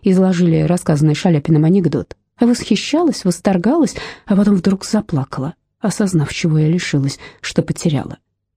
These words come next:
Я могла сидеть около Шаляпина, видеть его, слышать его. Мало кто может таким похвастаться, а у меня было рядом, само в руки шло, и мысль об этой потере долгие годы не давала мне покоя.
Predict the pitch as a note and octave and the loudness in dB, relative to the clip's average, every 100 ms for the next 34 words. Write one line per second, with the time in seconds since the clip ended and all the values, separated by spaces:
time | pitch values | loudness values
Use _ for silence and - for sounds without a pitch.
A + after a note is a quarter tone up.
0 | _ - - A#3+ E3+ D3+ G3 F#3+ F3 D#3+ | _ -8 -2 0 0 0 -4 -2 -2 -4
1 | A#3 D3 C#3+ E3+ D#3+ F#3+ F#3 C4 B3 D3+ | -4 -6 -2 -2 -2 -2 0 -2 -2 0
2 | D3 G3+ B3+ E3 - D3 D3 G3+ C4+ - | 0 0 -2 -4 -6 -4 -4 -2 -2 -2
3 | - D#3 D3 - - - - G3 C#4 D4 | -2 0 0 -4 -14 -8 0 2 4 0
4 | - B3+ G3 - E3+ E3 D3 F#3 - D3+ | 0 2 2 0 -4 0 0 0 -2 -2
5 | C#3 - C#3 C#3 - - _ - G3+ G3 | -4 -4 -4 -4 -6 -18 _ -2 2 4
6 | G#3+ A#3 F3 D3+ D#3+ G#3+ F#3 C#3 C#3 E3 | 4 2 2 0 2 0 -2 -4 -6 -8
7 | - A3 A#3 C4 D#3 D3 - C#3+ - C#3+ | -6 -2 0 0 0 -2 -2 -4 0 0
8 | - - - - F#3+ G#3+ C#4+ C4+ D#3+ D#3 | -2 -12 -8 0 4 4 4 2 0 0
9 | D#3 E3 - E3 - C4 - - - _ | 0 -2 -2 -2 0 0 0 -4 -20 _
10 | G3+ G3+ F#3 F3+ F#3 D#3+ C#3+ D#3 C#3 C#3+ | 0 2 2 2 0 0 0 0 0 0
11 | D3 C#3+ B2+ C3+ B2 E3 - B2 A#2+ | 0 0 0 -2 -2 -6 -4 -4 -6